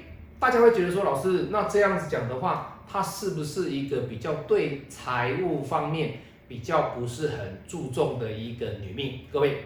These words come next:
没有错哦。你看她的八字，她的八字有没有火？没有。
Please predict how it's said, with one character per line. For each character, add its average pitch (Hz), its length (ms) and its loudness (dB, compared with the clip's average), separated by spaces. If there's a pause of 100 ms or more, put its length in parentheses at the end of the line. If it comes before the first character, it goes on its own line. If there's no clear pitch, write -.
(120)
没 120 120 -6
有 123 180 -4
错 - 180 -4
哦。 107 360 -2
你 120 100 -4
看 196 200 -2
她 196 100 0
的 151 120 2
八 139 200 0
字， 127 180 -6 (440)
她 294 120 -2
的 226 180 6
八 214 160 6
字 214 380 -2 (1400)
有 131 80 -8
没 151 60 0
有 160 60 2
火？ - 400 -4 (200)
没 104 260 -10
有。 110 80 -6